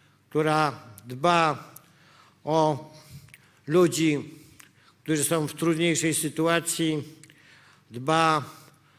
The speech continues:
o ludzi, którym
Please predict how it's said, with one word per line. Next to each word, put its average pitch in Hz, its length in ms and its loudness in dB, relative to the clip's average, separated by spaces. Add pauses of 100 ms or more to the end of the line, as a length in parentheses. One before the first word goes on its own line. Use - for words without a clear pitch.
(260)
o 156 120 0
ludzi, 156 540 2 (840)
którym 151 520 0